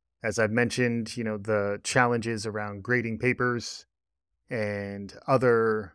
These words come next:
work that's done in an L M S. Could some of that be automated? Could some of that be made more efficient over time? Sure. And you see a lot of that really through the work that's being done at isti. And then assuming that time is freed up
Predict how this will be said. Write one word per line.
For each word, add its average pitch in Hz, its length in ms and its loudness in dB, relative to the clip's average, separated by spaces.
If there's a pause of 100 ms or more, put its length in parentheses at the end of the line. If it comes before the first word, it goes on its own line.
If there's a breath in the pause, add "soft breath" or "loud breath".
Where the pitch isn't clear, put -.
(120)
work 127 280 0
that's 123 220 0
done 120 240 0
in 123 200 -4
an 110 120 -6
L 113 180 -2
M 107 100 -4
S. 113 380 -2
Could 127 260 -4
some 135 160 -4
of 135 60 -2
that 135 160 2
be 127 140 0
automated? 127 520 2
Could - 140 -10
some 120 160 -4
of 113 80 -4
that 117 180 -2
be 117 140 -6
made 117 400 -6
more 117 460 -2 (420)
efficient 127 420 0
over 120 160 2
time? 120 300 2
Sure. 127 480 -2 (720)
And 104 280 -8
you 104 80 -6
see 135 200 0
a 117 80 4
lot 113 180 4
of 104 80 -2
that 107 320 2 (220)
really 110 600 -2 (440)
through 110 480 0
the 104 140 0
work 110 240 2
that's 110 200 -2
being 110 180 -4
done 110 160 2
at 104 80 0
isti. 131 520 0 (360)
And 120 100 -4
then 117 120 2
assuming 160 420 0
that 123 180 2
time 117 240 0
is 110 140 0
freed 117 300 0
up 107 280 2